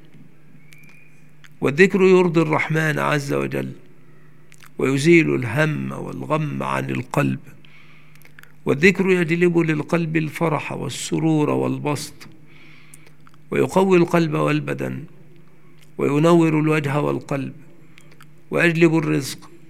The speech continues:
ويكسو الذاكر المهابة والحلاوة والنضرة،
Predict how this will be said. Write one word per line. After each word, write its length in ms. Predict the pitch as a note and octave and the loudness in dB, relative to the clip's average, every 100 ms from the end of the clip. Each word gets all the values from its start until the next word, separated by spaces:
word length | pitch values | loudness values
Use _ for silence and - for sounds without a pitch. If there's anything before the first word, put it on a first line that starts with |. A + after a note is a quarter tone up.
| - | -14
ويكسو 580 | - B2 E3 F3 - D3+ | -8 -2 -2 -2 -4 -4
الذاكر 840 | C#3+ C#3+ D#3+ D#3+ D#3 D3 D3+ D3+ C#3+ | -4 0 4 4 2 0 -4 -4 -2
المهابة 1000 | C#3 C#3+ C#3+ D#3+ D#3+ D#3 D3+ C3+ C3 C#3 | -4 -4 0 2 4 4 0 -6 -10 -10
والحلاوة 880 | - - D3+ C#3+ D#3+ D#3 D3+ C#3+ D3+ | -8 -8 -4 0 2 2 0 -2 -4
والنضرة، 680 | C#3+ C#3 C#3+ D3+ C#2+ C2 | -6 -6 -4 -2 -4 -8